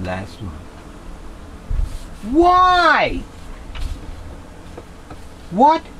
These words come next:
have they done to deserve the Senate?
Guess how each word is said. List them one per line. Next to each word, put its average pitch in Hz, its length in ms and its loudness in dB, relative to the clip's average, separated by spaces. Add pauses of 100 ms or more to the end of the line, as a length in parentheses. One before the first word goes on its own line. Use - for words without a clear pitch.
(160)
have 247 420 4
they 254 200 6
done 214 560 6 (680)
to 190 120 4
deserve 202 720 6 (840)
the 151 100 0
Senate? 180 480 -4